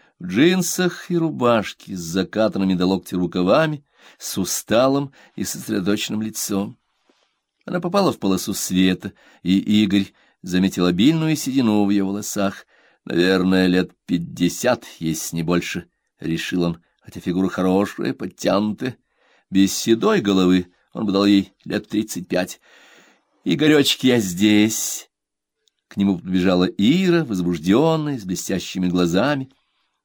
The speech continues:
Вместо жуткого, застиранного халатика на ней были брюки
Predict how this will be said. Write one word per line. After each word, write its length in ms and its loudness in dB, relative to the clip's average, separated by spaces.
Вместо 460 0
жуткого, 600 -2
застиранного 800 0
халатика 760 -2
на 100 -6
ней 160 2
были 180 4
брюки 680 0